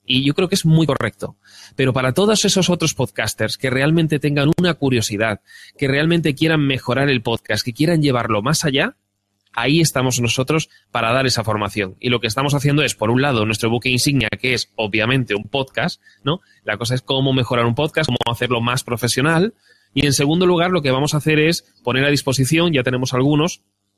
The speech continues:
poner a disposición de todo el mundo una serie de cursos, sean presenciales y online, para el que quien se quiera formar, pues pueda tener toda, toda esa información. Entonces, algunos me preguntan y me dicen, "Bueno, pero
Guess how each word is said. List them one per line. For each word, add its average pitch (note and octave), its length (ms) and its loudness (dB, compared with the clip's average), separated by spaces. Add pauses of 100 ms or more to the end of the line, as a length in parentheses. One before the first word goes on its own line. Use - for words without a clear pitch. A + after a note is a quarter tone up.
(300)
poner C3+ 180 0
a D3 80 0
disposición C3+ 480 0
de C3 80 0
todo C3 160 2
el B2+ 80 2
mundo C#3+ 380 2
una D3+ 160 2
serie E3 200 2
de C3 120 2
cursos, D3 520 0
sean C#3+ 280 -2
presenciales A#2+ 760 -2
y A#2+ 140 2
online, D3 460 2 (480)
para A#2+ 160 2
el A2+ 100 0
que A2+ 120 -4
quien A2+ 140 -2
se G#2+ 140 0
quiera A#2+ 200 0
formar, B2 340 -2
pues A2+ 180 -2
pueda A2 460 -2 (160)
tener A2 260 -2
toda, G#2 480 -2
toda B2 200 0
esa G#2+ 120 -4
información. G2 540 -8 (460)
Entonces, G3+ 260 2
algunos G#3 300 2
me F#3 100 4
preguntan C3+ 420 2
y A#2 60 2
me A#2 80 2
dicen, A#2 260 0
"Bueno, A2 180 0
pero B2 180 0